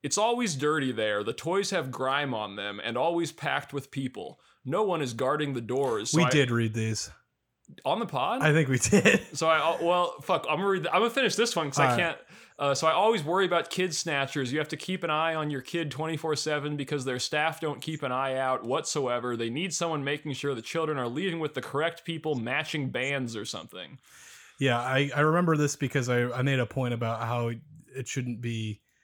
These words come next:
Speaker 2: the, um, place's responsibility to, like, watch your fucking kids. Um,
Speaker 1: Yeah, well, uh, okay,
Speaker 2: well, there
Speaker 1: uh,
Speaker 2: you go. There's a
Speaker 1: yeah.
Speaker 2: s-, there's a little <laughs> bonus
Speaker 1: A little
Speaker 2: point.
Speaker 1: bonus, uh, a little recap.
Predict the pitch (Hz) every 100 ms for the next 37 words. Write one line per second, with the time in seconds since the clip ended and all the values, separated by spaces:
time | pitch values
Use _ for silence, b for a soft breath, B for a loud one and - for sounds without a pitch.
0 | _ _ 120 120 110 107 101 104 104 -
1 | - - 151 139 147 123 - 139 120 127
2 | 123 117 110 107 104 107 104 113 - -
3 | 113 - 117 104 117 104 - 107 139 143
4 | - - B B B B B B - 131
5 | 117 110 101 101 - _ - 120 113 117
6 | 131 135 139 165 151 139 143 190 190 151
7 | 151 143 170 202 120 - 147 190 175 180
8 | 151 117 - 170 190 214 208 202 240 240
9 | 202 214 180 165 - 175 151 156 156 165
10 | 170 170 127 180 143 123 113 123